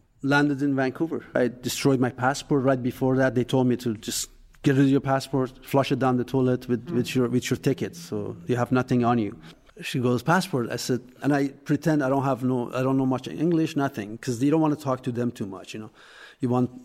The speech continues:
Speaker 1: you want them to bring, like, a officer and an interpreter and all that stuff. And then I go, "No passport, refugee."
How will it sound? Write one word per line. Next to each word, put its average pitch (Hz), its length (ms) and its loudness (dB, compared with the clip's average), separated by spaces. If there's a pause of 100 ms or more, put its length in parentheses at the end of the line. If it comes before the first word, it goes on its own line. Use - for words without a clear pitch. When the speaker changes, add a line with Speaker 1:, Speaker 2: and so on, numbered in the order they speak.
Speaker 1:
you 139 80 0
want 127 120 2
them 123 80 0
to 127 100 -6
bring, 120 340 0
like, 113 220 -6
a 107 360 -4 (140)
officer 123 560 -2
and 110 140 -4
an 110 120 -10
interpreter 127 760 0
and 117 160 -2
all 117 180 0
that 113 180 -6
stuff. 113 280 -4 (920)
And 123 420 0
then 127 280 2
I 123 140 -2
go, 127 640 0 (540)
"No 143 140 2
passport, 151 500 -2 (680)
refugee." 131 440 0